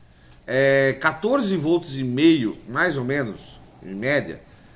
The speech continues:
ele vai desarmar. Então ele vai, ele tem um, um, um, ele va-, vai parar de mandar o positivo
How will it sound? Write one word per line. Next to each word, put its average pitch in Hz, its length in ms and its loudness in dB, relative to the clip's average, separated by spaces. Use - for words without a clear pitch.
ele 196 260 6
vai 185 320 4
desarmar. 202 840 -2
Então 151 320 2
ele 202 180 6
vai, 190 280 4
ele 170 260 2
tem 202 340 2
um, 202 40 0
um, 147 880 -6
um, 123 640 -6
ele 127 180 -2
va-, 143 140 -2
vai 143 300 0
parar 190 260 4
de 226 80 0
mandar 214 220 2
o 214 120 2
positivo 196 920 -2